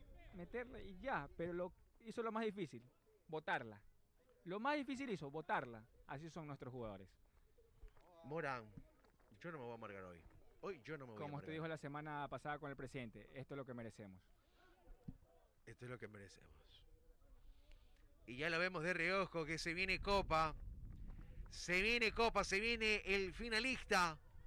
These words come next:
Speaker 2: de la primera edición del torneo de apertura de la Superliga.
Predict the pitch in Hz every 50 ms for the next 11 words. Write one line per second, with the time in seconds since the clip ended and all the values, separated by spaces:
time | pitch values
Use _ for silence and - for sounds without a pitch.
0 | - - - - - - - - - - - - - - - 113 120 123 123 120
1 | 120 110 113 131 151 151 147 139 131 120 113 117 117 - - 185 190 185 175 147
2 | 120 113 110 101 101 - - - 170 196 185 180 147 156 147 185 185 180 175 175
3 | 170 151 - - - - 135 151 156 139 - 180 - 185 175 185 190 185 180 170
4 | 143 123